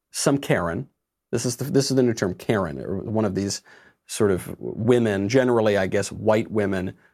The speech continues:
who yell at everybody and tell everybody what to do and, you know, make a big nuisance.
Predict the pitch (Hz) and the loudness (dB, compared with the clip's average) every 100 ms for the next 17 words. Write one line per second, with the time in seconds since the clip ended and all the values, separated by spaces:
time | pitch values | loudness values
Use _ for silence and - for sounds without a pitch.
0 | _ - 107 98 110 113 107 101 98 98 | _ 2 2 4 4 4 4 2 2 0
1 | 95 95 92 104 95 90 95 92 92 92 | 0 0 -2 0 0 0 0 0 -2 -2
2 | 80 104 90 101 98 101 98 95 95 92 | -2 -2 -2 -2 0 2 2 0 -2 -4
3 | 78 - 95 78 87 90 - - 135 - | -8 -6 -4 -2 -4 -4 -4 2 2 2
4 | 64 - | -4 -10